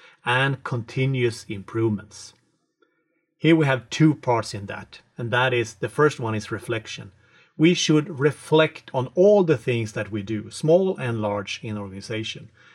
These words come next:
And then we should apply what we learn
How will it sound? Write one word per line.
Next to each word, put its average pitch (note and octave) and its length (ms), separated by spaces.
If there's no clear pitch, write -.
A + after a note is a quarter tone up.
And A#2 280
then E3 400
we C3 100
should B2 380
apply F3 680
what C#3 260
we A#2 120
learn D#3 680